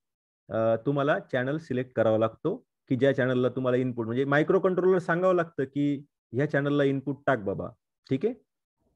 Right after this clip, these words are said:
हा, मग आठ बीट का बरं? कारण एडीसी वन मध्ये आठ चॅनेल आहे ना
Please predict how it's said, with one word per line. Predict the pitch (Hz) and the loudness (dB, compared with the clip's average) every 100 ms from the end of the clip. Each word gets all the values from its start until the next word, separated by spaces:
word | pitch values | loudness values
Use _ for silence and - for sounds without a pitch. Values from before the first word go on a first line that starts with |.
| _ _ 117 | _ _ -4
हा, | 101 | -4
मग | 107 113 | -2 -2
आठ | 131 165 180 | 0 2 4
बीट | 196 170 | 2 4
का | 196 | 2
बरं? | 196 202 220 _ _ | 4 2 -2 _ _
कारण | 131 147 160 | -6 -4 -2
एडीसी | 170 196 - 220 | 0 0 -2 -2
वन | 180 196 | 0 0
मध्ये | 208 214 208 | 0 2 4
आठ | 190 185 | 4 2
चॅनेल | 196 196 | -2 0
आहे | 175 | -2
ना | 185 | -4